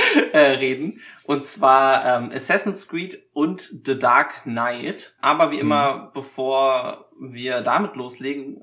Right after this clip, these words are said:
Speaker 1: woll-, will ich natürlich wissen, was du so in letzter Zeit gesehen hast.
Speaker 2: Ja, ähm, wollen wir direkt mit dem großen,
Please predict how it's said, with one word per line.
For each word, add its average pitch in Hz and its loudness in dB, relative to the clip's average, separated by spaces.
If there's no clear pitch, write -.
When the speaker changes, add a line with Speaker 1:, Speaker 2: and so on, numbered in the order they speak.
Speaker 1:
woll-, 127 -6
will 143 0
ich - -8
natürlich 127 -8
wissen, 120 -6
was - -6
du 127 -8
so 117 -10
in 113 -10
letzter 117 -10
Zeit 113 -10
gesehen 110 -16
hast. - -16
Speaker 2:
Ja, 131 4
ähm, 139 0
wollen 143 0
wir 170 6
direkt 139 -4
mit 147 -4
dem 131 -2
großen, 170 -4